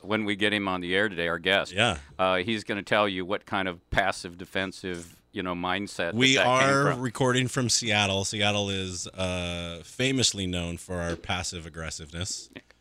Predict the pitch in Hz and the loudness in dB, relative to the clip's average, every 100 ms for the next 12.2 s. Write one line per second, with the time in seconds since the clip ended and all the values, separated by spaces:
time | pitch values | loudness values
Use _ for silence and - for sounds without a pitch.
0 | - _ 92 90 90 90 90 90 95 90 | -20 _ -2 -2 -2 -4 -6 -6 -6 -8
1 | - 90 - 98 90 85 92 - 87 82 | -8 -8 -6 -4 -2 -4 -8 -10 -12 -12
2 | 85 85 82 80 80 90 104 - 110 101 | -12 -12 -12 -14 -14 -14 -14 -10 -8 -6
3 | 101 101 123 175 170 156 151 127 101 101 | -6 -8 -10 -8 -8 -6 -6 -6 -6 -4
4 | 90 90 92 104 98 101 92 90 87 - | -4 -2 -4 -4 -8 -6 -6 -6 -10 -12
5 | 82 82 80 - 80 - 82 78 - _ | -12 -10 -12 -12 -14 -8 -8 -8 -12 _
6 | _ _ _ - - 127 147 120 101 95 | _ _ _ -4 2 4 6 4 4 4
7 | 98 90 85 101 95 82 76 73 - 90 | 2 2 2 2 2 -2 -8 -8 -8 4
8 | 135 123 123 117 123 123 92 101 101 92 | 6 6 4 0 -4 -6 -6 -4 -4 -4
9 | 82 - 104 80 78 110 110 107 95 113 | -6 -2 -2 0 0 0 0 0 0 2
10 | 117 98 104 92 - 107 87 80 82 90 | 2 2 2 0 0 -2 -2 -6 -6 -10
11 | - 113 92 - - 107 123 139 120 - | -2 2 2 0 -2 6 6 6 2 0
12 | 117 | 0